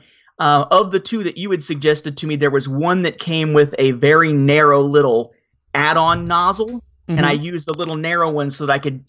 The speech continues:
Speaker 1: minimize the amount of glue actually going into the joint, so I didn't have a lot of glue, um, uh, spilling out
Speaker 2: Yeah, that's
Speaker 1: or
Speaker 2: great.
Speaker 1: anything like that. Um, and I didn't really have that many instances of needing to use a little, um, uh, X-Acto knife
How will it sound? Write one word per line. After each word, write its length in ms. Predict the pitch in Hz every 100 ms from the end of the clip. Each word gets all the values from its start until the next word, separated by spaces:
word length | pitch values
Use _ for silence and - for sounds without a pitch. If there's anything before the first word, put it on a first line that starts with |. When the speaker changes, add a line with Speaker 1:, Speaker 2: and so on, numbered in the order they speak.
| -
Speaker 1:
minimize 600 | 147 175 185 170 156 147
the 100 | 151
amount 240 | 147 143
of 80 | 131
glue 260 | 143 151
actually 360 | 143 143 - 147
going 340 | 127 147 143
into 240 | 143 143 143
the 100 | 131
joint, 380 | 117 143 139 135
so 140 | 135
I 20 |
didn't 200 | 127 127
have 140 | 127 127
a 60 |
lot 260 | 123 123 120
of 120 | 120
glue, 360 | 131 127 131 113
um, 300 | 101 107 - _ _ _ _
uh, 120 | 104
spilling 480 | 117 - 190 151 127
out 300 | 117 110 - _
Speaker 2:
Yeah, 200 | 120 101
that's 180 | 110 -
Speaker 1:
or 100 | 131
Speaker 2:
great. 140 | 123
Speaker 1:
anything 260 | 117 110 120
like 240 | 113 107
that. 300 | - 107 - _ _ _
Um, 480 | 143 135 131 135 139 -
and 100 | 156
I 60 | 165
didn't 340 | 160 311 392
really 200 | 294 285
have 240 | 240 240 185
that 180 | 208
many 240 | 214 220 202
instances 340 | 185 180 185
of 120 | 170
needing 280 | 151 165 175
to 120 | 156 156
use 380 | 135 160 160
a 40 | 147
little, 480 | 143 147 135 127 -
um, 420 | 120 85 53 - - _ _ _ -
uh, 60 | 131
X-Acto 600 | 143 139 151 170 - 170
knife 420 | 156 143 147 143